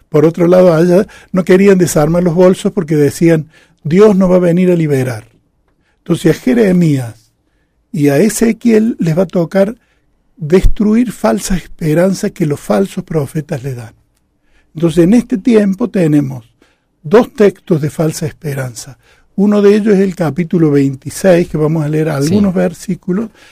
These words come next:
Speaker 1: Jeremías anuncia en el capítulo siete, son dos textos, eh, pa-, similares, en el capítulo siete, y después se retoma en el capítulo seis, que él va al templo de Jerusalén, Dios lo manda a decir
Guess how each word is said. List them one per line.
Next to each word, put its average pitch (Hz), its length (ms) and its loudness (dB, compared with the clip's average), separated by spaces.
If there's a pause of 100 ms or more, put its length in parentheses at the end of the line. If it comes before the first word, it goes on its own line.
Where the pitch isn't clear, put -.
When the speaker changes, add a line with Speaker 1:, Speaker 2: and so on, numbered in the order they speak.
(200)
Speaker 1:
Jeremías 175 600 2
anuncia 165 600 0
en 147 80 0
el 139 80 0
capítulo 165 500 -4
siete, 156 680 -4 (220)
son 170 280 -4
dos 180 200 -2
textos, 175 460 -4 (320)
eh, 151 100 -2
pa-, - 240 -6 (320)
similares, 151 600 -6 (480)
en 160 120 -2
el 165 60 -6
capítulo 185 520 -2
siete, 220 580 -4 (260)
y 165 80 -2
después 156 280 -2
se 185 100 -2
retoma 151 460 0
en 180 60 -2
el 165 40 -8
capítulo 190 480 -6
seis, 202 200 -4
que 185 140 0
él 180 140 0
va 190 120 4
al 156 160 -4
templo 254 400 0
de 208 100 -2
Jerusalén, 226 600 -4
Dios 196 180 -2
lo 208 60 -4
manda 202 280 -2
a 180 40 0
decir 196 420 -2